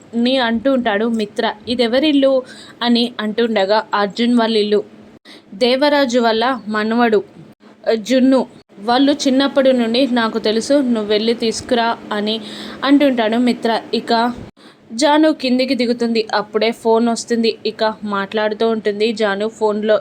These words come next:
ఇక మరోవైపు లక్ష్మి లక్కీకి గోరుముద్దలు తినిపిస్తూ ఉంటుంది, స్నాక్స్ని తినిపిస్తూ ఉంటుంది.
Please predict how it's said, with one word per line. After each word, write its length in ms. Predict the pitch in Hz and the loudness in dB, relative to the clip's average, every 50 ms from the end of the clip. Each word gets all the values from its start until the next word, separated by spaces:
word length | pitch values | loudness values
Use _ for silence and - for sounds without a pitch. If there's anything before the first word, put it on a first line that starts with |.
| - - - | -2 -4 -6
ఇక 200 | 214 220 - - 220 226 226 - - - - - - - - - - - - - - - - - _ - - - _ _ | -6 -6 -4 -4 -2 -2 -4 -6 -10 -16 -16 -16 -16 -18 -20 -20 -20 -20 -20 -20 -20 -20 -20 -20 _ -20 -20 -20 _ _
మరోవైపు 720 | 262 262 277 294 311 339 349 320 320 294 285 262 - - 262 277 277 247 - - - - - - - - - - - - - _ _ - - - _ _ - 233 | -2 0 0 2 2 2 2 2 2 2 2 2 2 2 4 4 4 2 -2 -8 -20 -20 -20 -20 -20 -20 -20 -20 -20 -20 -20 _ _ -20 -20 -20 _ _ -6 -4
లక్ష్మి 540 | 247 269 277 285 - - - 302 285 269 269 277 254 214 214 | -2 -2 -2 -2 -4 -4 -2 0 0 0 0 -2 -2 -4 -4
లక్కీకి 640 | 214 208 202 202 202 - - 269 269 247 - 233 240 247 240 - | -4 -4 -4 -4 -6 -6 -4 -4 -4 -2 -2 -2 -4 -4 -6 -2
గోరుముద్దలు 720 | - 220 220 226 220 247 240 240 240 214 220 220 208 220 | 0 2 2 4 2 2 0 0 0 0 0 0 0 0
తినిపిస్తూ 580 | 220 220 226 214 214 214 226 220 - - - 240 240 | 0 0 -2 -4 -2 -2 -2 -4 -2 -2 -2 0 0
ఉంటుంది, 400 | 240 233 214 226 220 226 220 214 | 0 -2 -2 -4 -2 -2 -2 -4
స్నాక్స్ని 720 | 214 - - - 226 202 196 202 196 - - - 226 220 220 | -4 -6 -8 -6 -6 -6 -6 -6 -8 -10 -14 -10 -8 -8 -6
తినిపిస్తూ 600 | 220 - 214 202 208 202 - 214 214 - - 254 247 | -4 -4 -4 -4 -4 -4 -4 -4 -4 -2 -2 0 0
ఉంటుంది. 420 | 240 233 226 233 233 226 226 233 | 0 0 -2 -2 -2 0 0 -2